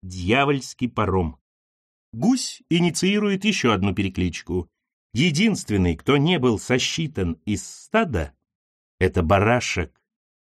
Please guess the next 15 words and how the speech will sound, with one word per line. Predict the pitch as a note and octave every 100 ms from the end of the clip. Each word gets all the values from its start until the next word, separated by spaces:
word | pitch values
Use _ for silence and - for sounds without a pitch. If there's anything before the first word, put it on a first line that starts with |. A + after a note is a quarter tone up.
| _
черный | - - B2 C#3+ C#3 C3 C#3 C#3 -
агнец. | B2 F2+ F2 E2+ - - - _ _ _ _ _ _ _ _ _ _ _ -
Когда | F#3 G3 C#4
козленок | C#4+ G3 C3+ F3 G#3+ A3 G#3+
по | E3+
второму | - D#3 F#3 D#3
разу | D#3+ D3 D3
пересчитывает | D3 C3 - C#3 B2 A#2+ G2+
животных, | A2 G#2+ G#2+ - F#3+ _ _ _ -
паром | C#3+ C4 B3+ D#3
благополучно | D#3+ D3+ D3+ C#3+ C4 A#3+ - F#3+
уплывает | - A2+ A2+ G3 G#3 G3+ _ _ _
на | A2 D3 C3
другой | C3+ B2 E3
берег. | F#2+ F2+ F2 -